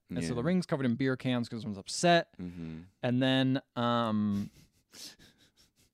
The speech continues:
Speaker 1: fucking Horn comes up to him and is like, "Kuba, you don't say no to me, boy."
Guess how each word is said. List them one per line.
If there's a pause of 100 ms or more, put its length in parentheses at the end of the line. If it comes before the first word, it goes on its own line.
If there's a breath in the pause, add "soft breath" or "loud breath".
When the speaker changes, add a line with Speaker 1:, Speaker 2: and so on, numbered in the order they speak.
(160)
Speaker 1:
fucking (480 soft breath)
Horn
comes
up
to
him
and
is
like,
"Kuba, (800)
you
don't
say
no
to
me,
boy."